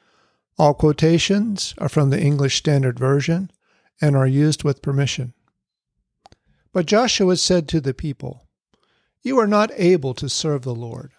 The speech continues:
for he is a holy God. He is a jealous God.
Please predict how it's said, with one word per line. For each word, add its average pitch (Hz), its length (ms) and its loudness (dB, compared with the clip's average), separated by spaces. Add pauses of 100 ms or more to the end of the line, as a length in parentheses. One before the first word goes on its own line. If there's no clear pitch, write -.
for 165 200 -2
he 196 380 -2
is 143 260 -4
a 131 80 -6
holy 180 500 -4
God. 131 460 -8 (760)
He 160 120 4
is 160 180 2
a 170 80 4
jealous 156 640 0
God. 113 400 -12